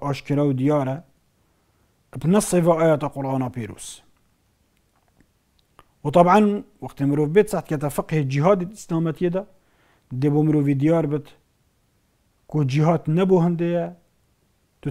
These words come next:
تعدایی العالەمێ بکەی، کۆ عالەم بێتەت ئیسلامەتیەدا. ئیدەن مرۆڤی بسڵمان قەناعەتە بدینێ خۆ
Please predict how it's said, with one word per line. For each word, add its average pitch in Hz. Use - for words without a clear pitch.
تعدایی 160
العالەمێ 151
بکەی، 147
کۆ 143
عالەم 151
بێتەت 147
ئیسلامەتیەدا. 120
ئیدەن 226
مرۆڤی 269
بسڵمان 262
قەناعەتە 202
بدینێ 185
خۆ 185